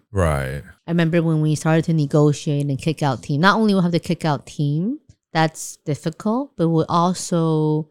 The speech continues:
Speaker 2: need to charge, I believe back then, yeah, it was eight figure U S million dollar to the remaining esports team if you wanna stay.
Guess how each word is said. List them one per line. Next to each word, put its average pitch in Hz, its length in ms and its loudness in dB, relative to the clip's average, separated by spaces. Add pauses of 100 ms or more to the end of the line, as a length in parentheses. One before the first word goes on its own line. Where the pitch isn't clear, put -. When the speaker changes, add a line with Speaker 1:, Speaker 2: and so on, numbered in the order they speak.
Speaker 2:
need 180 220 0
to 165 140 -4
charge, 147 1000 0 (140)
I 180 120 0
believe 180 320 4
back 175 200 2 (100)
then, 160 540 0
yeah, 147 260 0 (100)
it 165 180 -8
was - 340 -6 (120)
eight 214 220 2 (160)
figure 175 680 0 (300)
U 170 100 6
S 165 160 0
million 156 280 0
dollar 135 460 -4 (300)
to 147 520 0 (160)
the 165 120 2 (100)
remaining 190 840 2
esports - 580 -8
team 135 440 -10 (180)
if 160 260 4
you 165 140 4
wanna 147 260 0
stay. - 580 -6